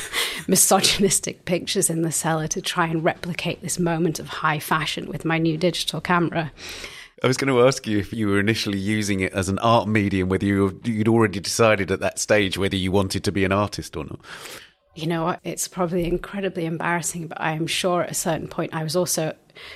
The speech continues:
Speaker 1: subscribing to fashion magazines. I used to get Pop and I D, and I remember taking these photographs, and I'm,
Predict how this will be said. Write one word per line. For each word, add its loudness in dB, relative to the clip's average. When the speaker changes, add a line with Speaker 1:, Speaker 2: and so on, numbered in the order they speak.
Speaker 1:
subscribing 0
to -2
fashion 2
magazines. -2
I -6
used -8
to -10
get -8
Pop -10
and -6
I -6
D, -6
and -4
I -2
remember -2
taking -2
these -10
photographs, -6
and 2
I'm, 0